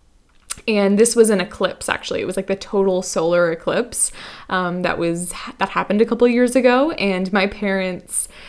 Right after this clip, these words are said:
are really into astronomy, um, more so my dad. Like, my mom does, does not care. <laughs> She's just like, "Whatever, I'll, I'll go along with the ride." Um, <clears throat> and I always joke that I am the astrology daughter of, like, the astronomy dad. Like, literally when I was a kid,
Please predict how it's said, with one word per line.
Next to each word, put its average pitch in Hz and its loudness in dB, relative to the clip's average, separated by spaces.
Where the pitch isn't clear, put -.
are 180 6
really 180 0
into 170 -4
astronomy, 202 0
um, 170 -6
more 196 -2
so 196 -4
my 160 -6
dad. - -8
Like, 208 -4
my 208 -8
mom - -8
does, - -14
does 185 -6
not - -8
care. - 4
<laughs> - 2
She's 302 6
just 285 6
like, 240 12
"Whatever, 185 6
I'll, 180 6
I'll 220 8
go 233 12
along 202 12
with 196 4
the 190 4
ride." 165 6
Um, 170 2
<clears throat> - -20
and 277 4
I 214 6
always 208 8
joke 185 4
that 180 2
I 180 2
am 226 4
the 208 6
astrology 196 4
daughter 185 4
of, 185 0
like, 185 -2
the 185 0
astronomy 180 -2
dad. 202 2
Like, 185 -2
literally 202 4
when 190 0
I 175 -2
was 180 0
a 175 -2
kid, 165 -2